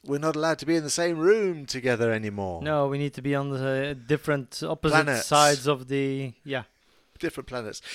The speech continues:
Speaker 1: Your mother had an interesting experience.
Speaker 2: Oh, yeah. Yeah.
Speaker 1: So just,
Speaker 2: Well
Speaker 1: just to try to measure success and, you know, quality.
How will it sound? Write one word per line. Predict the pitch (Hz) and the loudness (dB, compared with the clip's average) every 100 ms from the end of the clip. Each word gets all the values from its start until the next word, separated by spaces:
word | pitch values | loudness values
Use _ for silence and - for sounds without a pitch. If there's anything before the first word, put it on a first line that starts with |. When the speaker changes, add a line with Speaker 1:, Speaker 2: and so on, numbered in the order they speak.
| - - | -8 4
Speaker 1:
Your | 202 226 | 6 6
mother | 220 240 233 | 2 2 4
had | 160 | 2
an | 143 | 0
interesting | 139 139 127 127 | -4 -4 -4 -4
experience. | 113 - 120 107 90 82 - - - _ - _ _ _ _ _ _ - | -4 -4 -2 -2 -4 -10 -14 -18 -18 _ -20 _ _ _ _ _ _ 0
Speaker 2:
Oh, | 240 226 | 4 6
yeah. | 175 175 208 165 - - - - | 4 4 4 2 -8 -20 -20 -10
Yeah. | 135 | 4
Speaker 1:
So | 190 190 | 6 6
just, | - 196 | 6 6
Speaker 2:
Well | 226 | 6
Speaker 1:
just | 190 | 4
to | - 196 | -4 0
try | 214 220 | 2 2
to | 190 | 2
measure | 175 170 156 | 2 2 0
success | - - - 160 - | -4 -2 0 0 0
and, | 135 123 120 - | -4 -6 -10 -6
you | 139 | -2
know, | 123 113 107 _ - - - | 2 0 -2 _ -20 -20 -14
quality. | - 156 147 - 98 117 | -2 0 0 -4 -8 -10